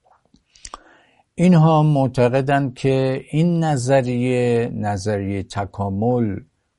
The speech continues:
کاستی‌های خیلی جدی داره و نیاز به اصلاحات و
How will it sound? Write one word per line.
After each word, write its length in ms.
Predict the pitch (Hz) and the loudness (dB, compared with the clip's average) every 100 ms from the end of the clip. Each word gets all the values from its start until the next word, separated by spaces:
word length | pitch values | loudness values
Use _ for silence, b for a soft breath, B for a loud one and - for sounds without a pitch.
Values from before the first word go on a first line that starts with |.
| - | -14
کاستی‌های 1080 | - 104 - - - 104 95 113 117 101 90 | -4 -4 -4 -6 -4 -4 -2 -2 -2 -2 -6
خیلی 840 | - 110 117 98 95 90 92 - _ _ _ - | -8 -4 -4 -2 -4 -6 -8 -12 _ _ _ -6
جدی 680 | 113 95 85 - 131 147 | -4 -4 -4 0 2 2
داره 580 | 123 113 104 95 92 - - _ _ B B B B B - | 0 0 0 -4 -6 -10 -16 _ _ B B B B B -6
و 180 | 104 107 | -2 0
نیاز 600 | 107 107 110 139 131 120 | 0 0 0 0 -2 -4
به 500 | 139 131 131 131 120 | -2 0 0 -4 -8
اصلاحات 840 | - - 104 95 90 107 110 - | -8 -6 -2 -2 -2 -4 -4 -4
و 460 | 117 117 113 113 | -2 0 -2 -4